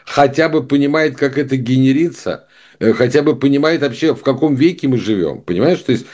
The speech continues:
мы живем в двадцать первом веке. У нас люди выросли, у, там уже какой-нибудь Twitter, это,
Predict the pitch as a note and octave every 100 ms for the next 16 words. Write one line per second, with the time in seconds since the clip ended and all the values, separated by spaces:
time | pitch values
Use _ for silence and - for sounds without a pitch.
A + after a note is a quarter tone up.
0 | - - B2+ C#3+ G3+ B2+ D#3 F#3+ - F3+
1 | F3+ F3 F3 - A#2 B2+ C3 D#3+ F#3 D#3
2 | E3+ D#3+ C3 D3+ B2+ - _ - B2+ C3
3 | A#2 C#3+ C#3 C3+ C#3 D3+ C3 B2 - G#2
4 | C3+ A#2+ - C#3 F#3+ D#3+ B2 B2 B2+ C3
5 | A#2+